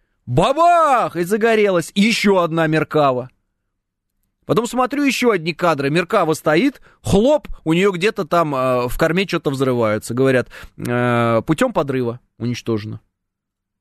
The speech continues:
Вот тебе и все. Получается, что танк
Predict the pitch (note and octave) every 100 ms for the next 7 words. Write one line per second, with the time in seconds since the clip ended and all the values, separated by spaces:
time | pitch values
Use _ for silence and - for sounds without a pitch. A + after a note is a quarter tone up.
0 | _ _ _ _ _ _ _ _ _ _
1 | _ _ _ B2 C3 D3 E3+ B3+ - D#3
2 | D#3+ - _ _ _ _ _ - D#3 G#3
3 | C#4+ A#3+ - E3+ - F3 D#3 - B3 D#4+
4 | D#4+ - -